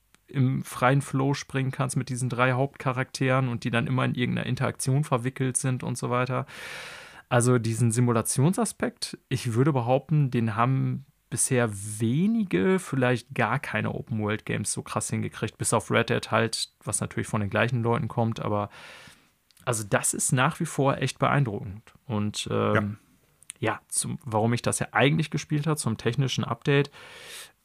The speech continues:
Speaker 1: P-C-Spieler wird das langweilen, weil ich glaube, die kennen das eh alle, ne? Aber für mich war ein großer Unterschied natürlich, dass ich's jetzt auf sechzig Frames spielen kann auf P S fünf. Und das macht massiv was aus.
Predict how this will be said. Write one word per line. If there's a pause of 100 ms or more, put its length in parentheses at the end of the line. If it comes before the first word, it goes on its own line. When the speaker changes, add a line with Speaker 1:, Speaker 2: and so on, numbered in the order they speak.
(160)
Speaker 1:
P-C-Spieler
wird
das
langweilen,
weil
ich
glaube,
die
kennen
das
eh
alle,
ne?
Aber (760)
für
mich
war
ein
großer
Unterschied
natürlich,
dass
ich's
jetzt
auf
sechzig
Frames
spielen
kann
auf
P
S
fünf.
Und
das
macht
massiv
was
aus.